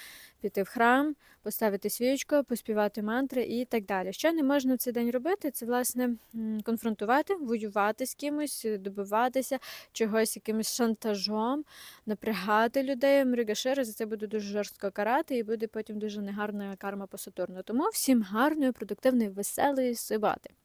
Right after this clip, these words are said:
У неділю буде не супер хороший день, бо буде в нас накшатра Ардра. І в нас, е, у Водолії такий, знаєте, зібрався стеліум, і в Рибах теж стеліум. І воно буде звертати нашу увагу на якісь небуденні, такі космологічні,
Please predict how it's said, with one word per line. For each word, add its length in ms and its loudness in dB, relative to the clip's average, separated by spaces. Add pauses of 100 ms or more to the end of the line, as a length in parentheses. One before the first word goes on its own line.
(120)
У 100 4
неділю 560 10
буде 380 6
не 140 6
супер 320 2
хороший 400 2
день, 240 6
бо 100 4
буде 260 4
в 40 4
нас 180 4
накшатра 500 6
Ардра. 460 10 (580)
І 120 8
в 60 10
нас, 420 10
е, 240 12
у 220 10
Водолії 520 10
такий, 420 4
знаєте, 340 -2
зібрався 520 6
стеліум, 800 8 (160)
і 140 0
в 60 8
Рибах 400 10
теж 280 8
стеліум. 540 4
І 240 4
воно 320 -4
буде 340 2 (160)
звертати 540 2
нашу 280 0
увагу 300 2
на 100 0
якісь 340 -4
небуденні, 720 4
такі 280 -4
космологічні, 1040 0